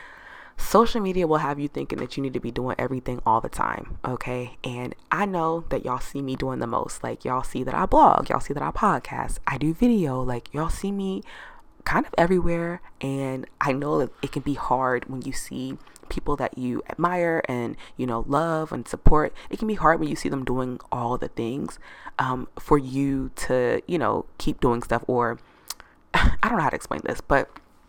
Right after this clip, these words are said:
basically, if it's not working for you, don't keep doing it. So in the beginning, everybody kept telling me, "Oh, you have to blog, you have to blog, you have to blog." Okay, blogging kills me. <laughs> I, I'm not the person, I don't really wanna sit down and write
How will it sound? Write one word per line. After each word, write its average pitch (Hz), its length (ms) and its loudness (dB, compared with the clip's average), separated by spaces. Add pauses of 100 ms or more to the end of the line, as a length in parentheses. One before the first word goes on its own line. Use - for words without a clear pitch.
(260)
basically, 170 500 6 (280)
if 180 120 0
it's - 140 -4
not 240 140 2
working 170 220 0
for 165 120 -4
you, 139 340 -4 (200)
don't 135 200 2
keep - 180 -4
doing - 260 -2
it. - 120 -4 (260)
So - 320 0
in 208 100 4
the 240 60 4
beginning, 135 500 0 (100)
everybody 156 360 0
kept - 180 -4
telling 139 200 -4
me, 123 140 -4 (100)
"Oh, 196 200 4
you 151 100 -2
have 131 160 0
to 143 80 0
blog, 117 320 2
you 117 60 -4
have 113 140 10
to 123 60 4
blog, 113 300 6
you - 60 -6
have - 100 -8
to - 60 -4
blog." - 340 4 (460)
Okay, - 280 2 (320)
blogging 240 640 2 (120)
kills 123 400 10
me. - 260 -12 (160)
<laughs> - 0 - (480)
I, 196 320 0 (220)
I'm 147 140 -2
not 147 280 -6
the - 80 -4
person, 165 480 -2 (200)
I - 40 -2
don't 180 180 4
really 202 180 2
wanna 185 180 -2
sit - 180 2
down 143 180 -2
and 127 200 -4
write 127 380 0